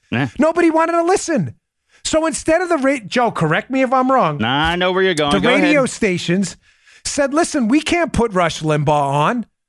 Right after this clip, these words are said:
Speaker 2: And Run Limbaugh was afterwards, but just roll me. He's the biggest
Speaker 1: Yeah.
Speaker 2: conservative talk radio host we know. Because if we put Limbaugh on, we gotta run three hours of liberal stuff nobody's gonna listen to.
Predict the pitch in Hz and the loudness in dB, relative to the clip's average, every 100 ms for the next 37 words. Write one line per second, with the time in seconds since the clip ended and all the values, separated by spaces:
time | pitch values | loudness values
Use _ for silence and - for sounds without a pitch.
0 | _ - 190 240 254 269 269 240 190 180 | _ 0 2 2 0 0 2 0 0 -2
1 | 175 156 151 - 175 226 170 170 131 117 | -2 -2 -4 -2 -4 -2 0 0 0 -2
2 | 165 151 127 156 147 - 151 - 156 139 | -2 -2 -2 0 0 -2 -4 -2 -4 -2
3 | 127 151 139 151 139 135 139 - 135 143 | -2 -2 -2 0 0 0 0 0 0 -2
4 | - - - - 294 294 262 254 294 - | -4 -12 -20 -4 -2 0 -2 0 0 0
5 | 330 277 311 339 262 190 160 165 214 - | 0 2 0 2 2 2 2 2 0 -4
6 | - 262 294 302 294 294 262 226 311 302 | -2 0 2 0 0 -2 -2 0 2 4
7 | 285 294 240 233 277 330 320 220 - 247 | 2 0 -2 -2 0 0 0 -2 -2 -2
8 | 208 269 285 311 - 320 311 349 359 262 | 0 0 2 0 2 0 2 0 -2 -2
9 | 208 | -2